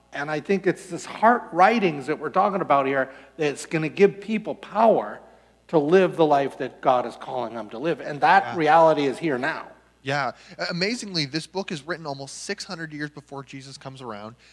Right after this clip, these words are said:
Speaker 2: and yet it talks in such specificity about what the work Jesus is gonna do in the hearts of believers when he comes. It's amazing, it's powerful, and Pastor, do you wanna read it for us?
Speaker 1: Okay.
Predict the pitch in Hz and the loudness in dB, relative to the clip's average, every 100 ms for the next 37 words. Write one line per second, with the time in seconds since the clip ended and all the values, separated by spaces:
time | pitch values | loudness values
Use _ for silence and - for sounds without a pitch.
0 | _ _ 156 165 170 - 151 - 185 208 | _ _ -8 -4 -6 -6 -14 -8 -6 -6
1 | - 156 143 175 - - 151 143 - 247 | -12 -16 -10 -8 -10 -8 -8 -10 -16 -16
2 | - 175 131 120 92 - 113 139 190 - | -12 -12 -8 -8 -8 -16 _ -10 -10 -10
3 | _ _ 139 110 139 170 170 156 143 139 | _ _ -16 -10 -10 -10 -12 -12 -12 -12
4 | 139 131 117 117 107 104 - - 104 139 | -10 -12 -12 -18 -16 -16 -14 -10 -10 -10
5 | 151 139 135 117 110 104 110 104 104 - | -16 -12 -12 -12 -18 -20 -20 -20 -20 -20
6 | 80 - _ _ _ - 127 - 139 147 | -20 -20 _ _ _ -20 -18 -16 -12 -6
7 | 180 190 180 113 - - 156 165 160 143 | -6 -6 -14 -18 -20 -14 -14 -12 -14 -16
8 | 139 135 120 _ _ _ _ _ _ _ | -16 -20 _ _ _ _ _ _ _ _
9 | 196 202 147 160 170 143 208 - - 233 | -18 -16 -10 -8 -8 -10 -10 -14 -18 -18
10 | - _ _ _ _ _ - 165 170 170 | -20 _ _ _ _ _ -6 2 4 2